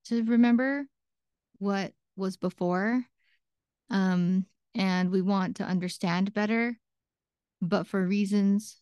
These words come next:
that I am not all completely sure of, um, we had to have a veil put over so that as we go through this life, we get to make choices and decisions that,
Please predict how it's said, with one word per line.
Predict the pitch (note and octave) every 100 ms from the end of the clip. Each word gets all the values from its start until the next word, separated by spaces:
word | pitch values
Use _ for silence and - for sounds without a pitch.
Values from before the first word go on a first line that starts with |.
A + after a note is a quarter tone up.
| -
that | G3 F3+ F3+ - _ _ _ _ _ _ _ -
I | F3+ F#3
am | F3 F3+
not | F#3+ G3 - _ -
all | F#3 F3 F3 -
completely | F#3 E3+ - A3+ G3 G3+
sure | F3 F#3+ F#3 F#3
of, | F#3 G#3 _ _ _ _ -
um, | F#3 F3 D#3+ E3 - _ _ _ _ _ _ -
we | F#3+ F#3
had | G3 G3+
to | G3+
have | F#3+ F3 E3
a | F3
veil | E3+ F3 D#3+ D#3 F3 _ _ _ -
put | -
over | E3+ E3+ E3 F#3 - _ _ _ _ _ -
so | - F#3+
that | F3 E3+ - _ _ _ -
as | F3+ F#3
we | G3+ F#3+
go | F#3+ F#3
through | - F#3
this | F#3 F3+ -
life, | E3+ E3+ E3+ _ -
we | F3+ F#3
get | F3+ -
to | F#3+
make | F3 F3
choices | - G3 E3+ - E3+ F#3
and | F3
decisions | F3 - F3 F#3 F#3 F3+ _ _ _ _ _ -
that, | F3 F3+ E3 D#3+